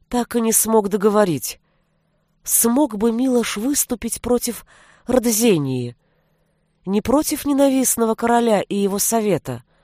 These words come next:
а против собственного народа. Опомнившись, он поспешил стереть смятение с лица, но, кажется, никто не заметил этого. Вячеслав пытался обмотать свою руку платком,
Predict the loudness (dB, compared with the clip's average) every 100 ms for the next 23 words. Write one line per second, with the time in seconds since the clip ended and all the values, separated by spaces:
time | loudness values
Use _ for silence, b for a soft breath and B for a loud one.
0 | _ _ _ _ -4 2 2 2 0 -6
1 | -4 0 2 2 0 -2 0 2 6 8
2 | 6 4 -2 -8 _ _ _ _ _ -8
3 | -4 4 6 6 0 -2 -4 -4 -8 b
4 | b b b -2 0 0 0 -2 0 0
5 | 0 0 2 2 2 0 0 0 0 2
6 | 2 0 0 -4 0 0 0 _ _ _
7 | _ _ _ _ -2 0 2 0 0 0
8 | 0 2 -2 -4 -2 0 2 4 4 4
9 | 2 0 -2 -4 -4 -4 -4 -6 _ _
10 | _ _ _ _ _ -4 0 2 4 4
11 | 2 0 2 2 2 2 2 2 0 0
12 | 0 0 2 2 2 -2 -2 0 0 0
13 | 0 0